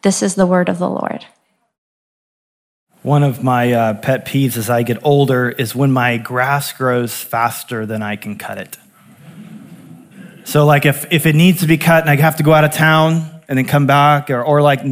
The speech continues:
Speaker 2: like in this season where it's just raining, uh, uh, when is it not raining? I mean, it's just raining, and so the, the grass goes, and the problem with that is that,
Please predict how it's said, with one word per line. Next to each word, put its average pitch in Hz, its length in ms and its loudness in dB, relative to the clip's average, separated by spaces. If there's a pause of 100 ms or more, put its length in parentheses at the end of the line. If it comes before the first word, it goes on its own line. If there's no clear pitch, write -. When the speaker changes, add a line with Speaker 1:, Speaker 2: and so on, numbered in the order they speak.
(140)
Speaker 2:
like 147 220 0
in 151 100 2
this 156 160 0
season 156 520 0
where 147 100 2
it's 143 100 -2
just 156 180 -6
raining, 131 600 -2 (1000)
uh, 120 680 -2 (240)
uh, 135 200 0
when 170 120 2
is 156 140 2
it 135 60 -2
not 120 240 -4
raining? 104 340 -12
I 120 60 -10
mean, 123 100 -4
it's 123 100 -6
just 135 140 -4
raining, 139 460 0
and 127 80 -4
so 135 100 -6
the, 131 160 -4
the 143 100 -4
grass 160 320 0
goes, 170 200 -4
and 165 180 0
the 170 60 2
problem 254 440 2
with 147 120 0
that 131 400 0 (680)
is 151 200 2
that, - 680 -2